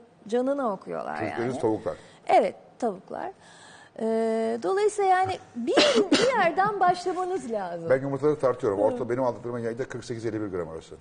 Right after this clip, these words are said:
Speaker 1: Üstünde yazıyor efendim, tartmanıza
Speaker 2: Yazıyor
Speaker 1: gerek
Speaker 2: zaten.
Speaker 1: yok.
Speaker 2: Evet ama ben gene de
Speaker 1: Ha.
Speaker 2: güvenmiyorum, tartıyorum.
Speaker 1: Ha, yani.
Speaker 2: Çünkü yazıyor işte.
Speaker 1: Hı.
Speaker 2: Kırk sekiz, elli altı gram yazıyor. Genellikle elli bir, elli iki gram
Speaker 1: Hı.
Speaker 2: çıkıyor.
Speaker 1: Yumurta olmaz başka şey olur.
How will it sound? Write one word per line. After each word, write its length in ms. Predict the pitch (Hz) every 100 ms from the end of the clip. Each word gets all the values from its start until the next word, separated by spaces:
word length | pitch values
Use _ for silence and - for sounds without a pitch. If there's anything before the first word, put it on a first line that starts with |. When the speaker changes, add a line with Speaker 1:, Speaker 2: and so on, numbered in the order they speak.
| - _ 254
Speaker 1:
Üstünde 340 | - 240 233
yazıyor 340 | 214 196 190
efendim, 380 | 175 185 170 185
tartmanıza 420 | - 196 - 185 135
Speaker 2:
Yazıyor 200 | 117 90
Speaker 1:
gerek 140 | 87
Speaker 2:
zaten. 80 | 101 120
Speaker 1:
yok. 0 |
Speaker 2:
Evet 40 | 127
ama 140 | 123
ben 80 | 117
gene 120 | 113 110
de 40 |
Speaker 1:
Ha. 40 | 107
Speaker 2:
güvenmiyorum, 360 | 107 90 104
tartıyorum. 380 | 98 85 78 76 - _ -
Speaker 1:
Ha, 80 | 120 -
yani. 240 | 160 67 208 233 _ -
Speaker 2:
Çünkü 140 | 127
yazıyor 260 | 117 92 82
işte. 140 | 214 101
Speaker 1:
Hı. 40 | 98 - _
Speaker 2:
Kırk 200 | 139 120
sekiz, 260 | 117 107 123
elli 200 | 107 107
altı 200 | 101 101
gram 220 | 90 82
yazıyor. 280 | 82 117 131
Genellikle 420 | 120 104 101 120
elli 340 | - 107 104
bir, 100 | 104
elli 200 | 101 92
iki 140 | 95 90
gram 200 | 82 214
Speaker 1:
Hı. 40 |
Speaker 2:
çıkıyor. 260 | 214 175 202 - - - _ _ _ _ _
Speaker 1:
Yumurta 380 | 370 440 339 277
olmaz 360 | 226 226 247 214
başka 300 | 196 - 185
şey 220 | - 185
olur. 120 | 190